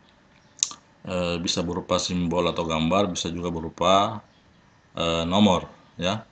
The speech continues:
Jadi dua bullet dan numbering. Caranya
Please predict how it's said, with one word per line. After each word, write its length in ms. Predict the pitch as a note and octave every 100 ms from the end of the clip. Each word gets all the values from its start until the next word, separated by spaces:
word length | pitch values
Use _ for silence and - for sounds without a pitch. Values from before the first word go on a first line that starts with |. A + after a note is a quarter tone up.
| _ - - - - - -
Jadi 320 | D#2 D#2 D#2+
dua 240 | F2 F#2+
bullet 320 | E2+ D#2+ F2 - - - -
dan 80 | E2
numbering. 480 | D#2+ D#2+ D#2+ D#2 D2+ - - - - -
Caranya 880 | - A2+ A2+ A2+ C3 C#3+ C#3 -